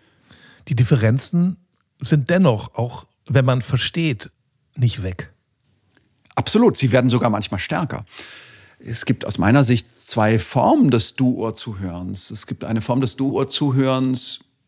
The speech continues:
Speaker 2: denken Sie an das beglückende Erlebnis der Liebe, bei dem man den anderen wirklich versteht, vom Verständnis zum Einverständnis gelangt.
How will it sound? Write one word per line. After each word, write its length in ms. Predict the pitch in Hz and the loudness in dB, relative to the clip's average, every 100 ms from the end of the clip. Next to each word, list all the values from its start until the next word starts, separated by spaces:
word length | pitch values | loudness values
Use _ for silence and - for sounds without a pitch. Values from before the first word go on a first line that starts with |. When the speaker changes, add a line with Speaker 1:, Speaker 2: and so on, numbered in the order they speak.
| _ _ _ _ _ _ _ _ - | _ _ _ _ _ _ _ _ -8
Speaker 2:
denken 240 | 113 113 117 | -4 -2 -2
Sie 160 | 107 | -2
an 80 | 104 | -4
das 120 | 101 | -4
beglückende 520 | - 117 127 139 113 | -6 -4 -4 -2 0
Erlebnis 400 | 107 110 110 120 | 0 -2 0 -2
der 100 | 117 | -2
Liebe, 680 | 101 104 113 139 151 147 139 _ _ _ _ _ _ _ _ | -2 -2 -2 2 4 4 0 _ _ _ _ _ _ _ _
bei 120 | - 110 | -6 -2
dem 220 | 123 127 | 2 4
man 440 | 127 127 123 123 - _ _ _ | 4 2 2 -2 -8 _ _ _
den 160 | 117 107 | -2 0
anderen 720 | 107 135 143 131 127 120 110 - _ _ _ _ - | 2 2 2 2 2 2 0 -8 _ _ _ _ -4
wirklich 540 | 131 170 180 147 127 | 2 2 2 -2 -2
versteht, 1080 | - 120 - 123 117 139 165 - - - - _ _ _ _ | -4 -4 -4 -4 -4 -4 -6 -8 -14 -14 -20 _ _ _ _
vom 140 | - 104 | -8 -2
Verständnis 760 | 123 - 117 127 123 123 - | -2 0 0 0 0 -2 0
zum 140 | 113 | -2
Einverständnis 840 | - 107 - 110 - 95 - 104 - | -2 -2 -2 -6 -6 -8 -8 -10 -8
gelangt. 760 | - - 110 123 - - - | -8 -10 -12 -16 -20 -20 -20